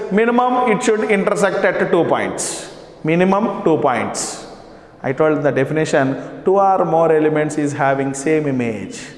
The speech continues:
Intersect at least two points, uh, then such function is called as, at least two point intersect, uh, then that graph is called as, uh, many one function. Clear, students? That is the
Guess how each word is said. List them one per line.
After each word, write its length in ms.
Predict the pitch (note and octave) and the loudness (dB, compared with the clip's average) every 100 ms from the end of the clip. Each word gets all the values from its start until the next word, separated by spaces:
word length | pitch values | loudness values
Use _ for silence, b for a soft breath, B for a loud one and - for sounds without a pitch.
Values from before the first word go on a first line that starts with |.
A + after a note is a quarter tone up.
| - B B B B - | -20 B B B B -4
Intersect 720 | F3+ G3+ A3 G#3 G3+ - - | -2 0 2 2 0 -4 -2
at 240 | E3+ - | -2 0
least 360 | A3+ A#3+ B3 B3 | 2 4 2 2
two 260 | G#3+ F#3 | 0 2
points, 500 | D#3 D3 C3 C3 B2 | 2 2 2 0 0
uh, 400 | C#3 C3 - - - | 2 2 -2 -10 -4
then 520 | C#3 F3 G3 - - | 0 0 0 -4 -8
such 320 | - F3 F3+ A3 | -2 -2 0 0
function 400 | F3 D#3 C#3 C#3 | 0 0 0 0
is 180 | C3 B2+ | 0 -2
called 380 | C3 B2 A#2+ A#2 | 0 2 2 2
as, 400 | A2 A2+ G#2+ F#2+ F2+ - - - - - - | 0 0 -2 -6 -10 -14 -20 -20 -20 -20 -6
at 180 | C3+ C3 | -6 -2
least 180 | D3+ D3+ | -2 -2
two 240 | C#3+ D3+ | -2 -2
point 320 | D3+ D3 C#3+ | 2 0 2
intersect, 580 | C#3 C3+ - - D3+ - | -2 -2 -2 -2 -4 0
uh, 500 | E3+ A#2+ - - - C3 | 0 0 -4 -10 -12 -2
then 260 | D3+ D3+ | 0 2
that 240 | C#3+ B2+ A#2+ | 0 0 0
graph 280 | C3 D3 D3+ | 0 2 2
is 180 | D3 | 0
called 320 | C#3+ C#3 B2+ A#2+ | 0 2 2 2
as, 280 | A#2 G#2 | 2 0
uh, 280 | A2 G#2 G#2+ - - - - - - - - - - | -2 -4 -8 -12 -20 -20 -20 -20 -20 -20 -20 -20 -20
many 260 | - B2 B2 | -8 -4 -2
one 200 | A#2 A2+ | -4 -6
function. 340 | - G#2 - - - - - - | -8 -12 -12 -18 -20 -20 -20 -20
Clear, 220 | - C#3 C#3 | -4 -2 -2
students? 460 | - C#3 D#3+ - | -4 -4 -4 -4
That 220 | - C3+ | -4 -2
is 180 | C3+ C3+ | -2 0
the 280 | C3+ A#2 A2 | 2 0 0